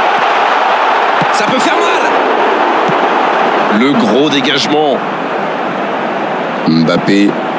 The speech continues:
Mbappé ! C'est repoussé. Messi,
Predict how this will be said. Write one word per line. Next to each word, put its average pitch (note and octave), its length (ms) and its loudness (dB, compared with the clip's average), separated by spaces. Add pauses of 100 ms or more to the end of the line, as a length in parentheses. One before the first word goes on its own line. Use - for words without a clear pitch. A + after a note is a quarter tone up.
(1800)
Mbappé ! D4+ 640 0 (1700)
C'est - 200 0
repoussé. A2 540 2 (2250)
Messi, C#4 540 2